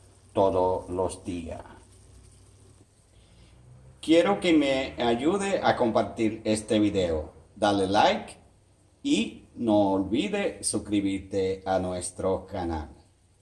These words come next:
Primero, un saludo a todos y sean bienvenidos a este su canal. Hoy le vamos a hablar acerca de la menta o hierbabuenas o menta de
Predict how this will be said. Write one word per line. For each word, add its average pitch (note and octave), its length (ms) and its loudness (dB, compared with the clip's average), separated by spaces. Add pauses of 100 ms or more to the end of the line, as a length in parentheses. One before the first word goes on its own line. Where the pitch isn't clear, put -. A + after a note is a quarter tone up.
(200)
Primero, D3+ 760 2
un G#2 300 4
saludo A#2+ 960 0
a - 180 0
todos E2 760 -6
y G#2 140 -6
sean G2+ 580 0
bienvenidos F#2 880 -4
a E2+ 180 -6
este F2 440 -8
su - 240 -12
canal. D#2 400 -8 (880)
Hoy - 260 6
le D3+ 120 4
vamos F#2+ 320 2
a - 20 0
hablar D3+ 500 2 (360)
acerca F#2 1000 -4 (140)
de F#2 160 -8
la F#2 160 -2
menta E3 680 0
o F2+ 280 0
hierbabuenas G2+ 920 -2
o E2+ 480 -2 (540)
menta F2 680 -2
de F2 400 -10